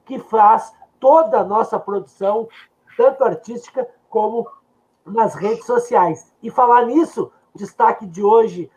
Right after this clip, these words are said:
do nosso card principal, rapidinho, antes de nós abrir o espaço para os novos resultados e também trazendo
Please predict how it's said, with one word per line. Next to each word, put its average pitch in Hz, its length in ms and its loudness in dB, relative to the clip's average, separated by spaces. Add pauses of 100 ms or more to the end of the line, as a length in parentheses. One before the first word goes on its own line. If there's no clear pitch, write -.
(160)
do 190 80 -8
nosso 202 320 -8
card 196 440 -4
principal, 220 720 -2 (100)
rapidinho, 226 640 -4 (200)
antes 214 260 -8
de 190 140 -10
nós 190 240 -4
abrir 175 240 -6
o 196 80 -2
espaço 175 580 -2 (220)
para 175 280 -4
os 156 140 -8
novos 170 320 -4
resultados 170 640 -6
e 156 60 -18
também 165 360 -10
trazendo 156 580 -12